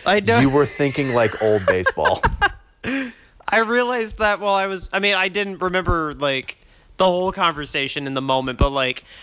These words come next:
Speaker 1: I noticed while I was watching the movie, like, in that, uh, in those, uh, kind of moments I was, mentioned before where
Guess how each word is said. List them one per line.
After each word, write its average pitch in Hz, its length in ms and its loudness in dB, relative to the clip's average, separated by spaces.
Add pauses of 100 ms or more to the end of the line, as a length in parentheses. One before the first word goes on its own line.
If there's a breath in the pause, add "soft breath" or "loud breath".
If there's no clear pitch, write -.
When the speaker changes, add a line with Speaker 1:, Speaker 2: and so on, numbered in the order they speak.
(100)
Speaker 1:
I 175 140 0
noticed 208 400 -2
while 202 160 2
I 190 40 0
was 190 320 -8
watching 190 420 -2
the 185 80 -2
movie, 175 380 -2
like, 151 300 0
in 175 240 0
that, 165 220 0 (500)
uh, 139 420 2
in 175 160 0
those, 156 320 -2
uh, 135 240 2
kind 170 220 -2
of 147 60 0
moments 156 320 0
I 139 120 2
was, 135 180 -6
mentioned 143 280 -2
before 151 440 0
where 135 360 0